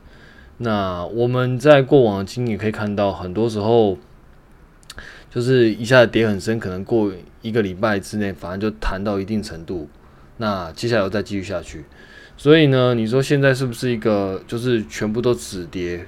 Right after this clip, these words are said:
然后回弹了？我觉得也未必。所以如果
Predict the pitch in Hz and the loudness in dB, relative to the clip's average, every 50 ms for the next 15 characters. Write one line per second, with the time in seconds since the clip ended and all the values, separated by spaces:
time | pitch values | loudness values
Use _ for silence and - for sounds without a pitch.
0 | - - 98 104 110 107 101 98 101 - - - 82 85 85 80 80 85 87 87 | -12 -8 -6 -4 -4 -4 -2 -2 -2 -4 -4 -8 -12 -12 -12 -12 -10 -10 -10 -10
1 | - - 92 98 95 90 85 80 82 95 95 92 87 - 98 87 78 - - - | -8 -6 -6 -4 -4 -4 -4 -4 -4 -4 -4 -4 -4 -8 -10 -12 -12 -14 -20 -20
2 | - - - - - - - - - - - - - - - - - - - - | -20 -20 -20 -20 -20 -20 -20 -20 -20 -20 -20 -20 -20 -20 -20 -20 -20 -20 -20 -20
3 | - - - - - 151 175 180 165 143 160 170 170 156 | -20 -20 -10 2 8 10 12 12 12 12 10 8 8 8